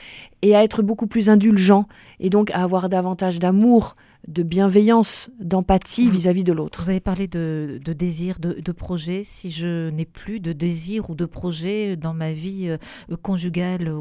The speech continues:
Speaker 2: aujourd'hui et pour ce futur, euh, comment dois-je m'y prendre pour réveiller, peut-être ranimer, euh, ce désir qui est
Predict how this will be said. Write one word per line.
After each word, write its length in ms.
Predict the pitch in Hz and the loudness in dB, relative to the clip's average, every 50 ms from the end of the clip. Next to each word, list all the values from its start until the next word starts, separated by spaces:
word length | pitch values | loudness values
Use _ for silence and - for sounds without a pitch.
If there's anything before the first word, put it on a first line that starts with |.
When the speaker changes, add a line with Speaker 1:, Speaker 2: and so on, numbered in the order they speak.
| 151 - | -8 -8
Speaker 2:
aujourd'hui 680 | - 175 156 160 175 160 156 151 160 175 185 196 190 - | -8 -6 -6 -4 -6 -6 -6 -6 -8 -8 -6 -8 -8 -8
et 120 | - 165 | -8 -8
pour 160 | - - 151 - | -8 -10 -14 -14
ce 140 | - 165 | -12 -14
futur, 800 | 151 - - - 170 - - - 185 196 208 233 233 202 202 190 - - - - 220 - - | -14 -12 -12 -14 -14 -16 -14 -12 -10 -8 -6 -6 -4 -4 -4 -6 -6 -8 -14 -20 -20 -16 -12
euh, 240 | 151 160 160 160 160 - | -10 -8 -6 -8 -8 -6
comment 340 | - 202 190 185 196 214 208 | -6 -4 -4 -2 -2 -4 -6
dois-je 420 | 190 160 160 170 185 190 180 - | -6 -8 -8 -6 -6 -6 -8 -8
m'y 180 | 165 165 165 170 | -6 -6 -6 -6
prendre 280 | 170 - - 196 214 208 | -4 -4 -4 -4 -4 -6
pour 240 | - - 175 156 | -8 -8 -8 -6
réveiller, 580 | 143 156 170 208 247 240 220 226 208 185 233 247 | -6 -4 -2 0 0 0 0 -2 -4 -4 -8 -10
peut-être 420 | - 196 180 - 110 110 - - | -10 -10 -8 -6 -8 -8 -8 -10
ranimer, 600 | 156 151 190 233 247 226 202 190 175 175 208 262 - - - - - - - | -8 -6 -4 -2 -2 -2 -2 -4 -6 -6 -8 -10 -12 -16 -20 -20 -18 -14 -12
euh, 40 | 175 | -12
ce 220 | - - - 160 | -12 -10 -10 -10
désir 480 | 147 151 165 160 147 151 180 196 - - | -8 -8 -8 -8 -8 -8 -8 -10 -10 -12
qui 160 | - - 170 | -14 -14 -14
est 80 | 156 | -14